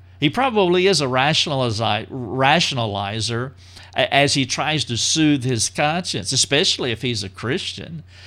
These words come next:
If he's a Christian, then the Spirit of God, your, the ally that's in him, his internal vo-, his inner voice as well,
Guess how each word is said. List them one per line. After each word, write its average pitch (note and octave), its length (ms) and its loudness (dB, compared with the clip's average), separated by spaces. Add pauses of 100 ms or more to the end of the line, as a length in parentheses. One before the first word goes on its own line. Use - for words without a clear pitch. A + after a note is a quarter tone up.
(220)
If B2+ 160 0
he's D#3 220 6
a A#2 80 0
Christian, A#2+ 600 0
then A#2+ 140 -4
the G#2 100 -4
Spirit C#3+ 400 2
of C3+ 100 -2
God, C3+ 360 -4
your, B2 200 -2 (160)
the A2 220 0
ally C3 640 2
that's A#2 240 -4
in C3 220 0
him, B2+ 560 -6 (360)
his C#3 240 4
internal C3+ 800 2
vo-, B2 380 2
his A#2 240 2
inner C3 260 2
voice C3 680 2
as A#2+ 280 -2
well, B2+ 600 0